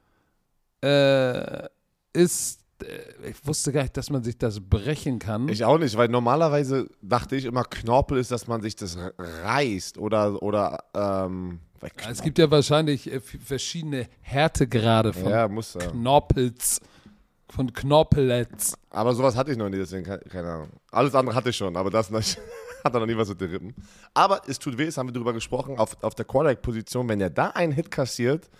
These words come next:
Speaker 2: ich denke, mein Gefühl ist es einfach mit dieser Verletzung, er ist ein Quarterback, ich denke, er wird nicht spielen.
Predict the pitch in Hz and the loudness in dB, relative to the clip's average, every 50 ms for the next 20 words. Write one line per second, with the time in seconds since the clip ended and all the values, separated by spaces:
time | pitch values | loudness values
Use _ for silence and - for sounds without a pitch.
0 | _ - - - - _ - - - - - - _ - 208 220 - - _ _ | _ -20 -20 -20 -20 _ -14 -12 -12 -14 -18 -8 _ 2 2 2 2 -2 _ _
1 | _ _ _ _ _ _ _ 98 110 110 117 143 151 160 - - 113 82 65 - | _ _ _ _ _ _ _ -18 -10 0 4 4 4 4 2 -4 -8 -10 -10 -12
2 | 82 95 104 _ _ _ _ _ _ _ _ _ 120 135 139 135 135 - - - | _ _ -20 _ _ _ _ _ _ _ _ _ -4 -2 0 0 -2 -2 0 0
3 | 202 202 180 156 131 120 127 123 117 120 120 120 107 123 117 - - - - 123 | 2 4 4 2 2 0 -2 -2 -2 -2 -4 -4 -4 -4 -4 -4 -4 -4 -4 -4
4 | 131 143 139 139 147 131 113 113 107 104 104 101 - - 120 127 127 123 120 123 | -2 -4 -2 -2 -2 0 0 -2 -2 -4 -8 -6 -4 0 2 2 2 4 2 2
5 | 123 - - 123 113 90 113 117 123 117 - - 101 110 98 104 95 67 73 95 | 2 0 -4 -4 -2 0 0 0 0 -2 -2 -2 -2 0 0 0 -2 0 0 0
6 | 127 151 156 - - - 190 190 196 208 294 | 0 2 0 -2 -4 -4 0 2 2 2 2